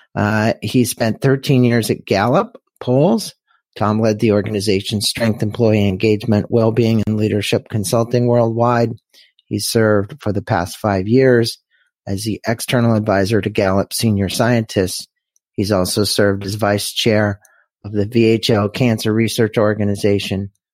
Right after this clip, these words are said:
He's been a regular lecturer at University of Pennsylvania. And most recently, Tom co-founded a publishing company. He's also an advisor, investor, and partner in several startups and holds a degrees from University of Michigan, University of Pennsylvania.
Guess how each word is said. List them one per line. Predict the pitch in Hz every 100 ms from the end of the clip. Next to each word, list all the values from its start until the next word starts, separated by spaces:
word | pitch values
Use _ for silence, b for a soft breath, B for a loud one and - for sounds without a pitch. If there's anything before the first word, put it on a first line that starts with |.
| _
He's | 104 104
been | 104
a | 95
regular | 98 110 113 113 110 104
lecturer | 107 95 - 110 104
at | -
University | 104 95 101 95 113
of | 98
Pennsylvania. | 104 87 95 92 95 92 87 90 _ B B B B -
And | 113 117
most | 127 127
recently, | 143 135 139 107 123
Tom | 120 135 107 98
co-founded | 117 - 120 107 101
a |
publishing | - 147 147 143 127
company. | 143 123 127 113
He's | 95
also | 98 90 110
an | 98
advisor, | 95 120 123 120 117
investor, | 107 101 101 - 104
and | 104
partner | - 113 92 95 92 _ _ _ -
in |
several | 107 117 110 104
startups | - 104 104 98 98 -
and | 104
holds | 107 95
a |
degrees | 95 92 101 101 -
from | 104 107
University | 110 104 98 98 98
of |
Michigan, | 104 104 104 104 101 101 -
University | 104 87 90 87 95
of |
Pennsylvania. | - 85 87 85 98 95